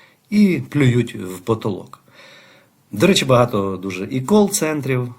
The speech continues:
ви знаєте, да, що робиться у нас в країні, ніяка кіберполіція, ніхто нічого не зробить. Вони не розуміються взагалі на криптовалюті. Це по-перше. По-друге,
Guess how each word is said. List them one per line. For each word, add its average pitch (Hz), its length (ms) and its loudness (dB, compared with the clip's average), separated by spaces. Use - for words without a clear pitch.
ви 104 200 -2
знаєте, 92 480 -8
да, 120 200 -8
що 107 180 -8
робиться 95 340 -10
у - 20 -10
нас 92 160 -8
в - 40 -16
країні, 156 340 -6
ніяка 151 300 -4
кіберполіція, 107 1000 -6
ніхто 131 580 -10
нічого 123 440 -8
не 107 140 -6
зробить. 87 500 -14
Вони 131 460 -4
не 117 120 0
розуміються 92 880 -4
взагалі 98 360 -6
на 87 120 -12
криптовалюті. 120 600 -4
Це - 140 -10
по-перше. 143 420 -10
По-друге, 101 440 -8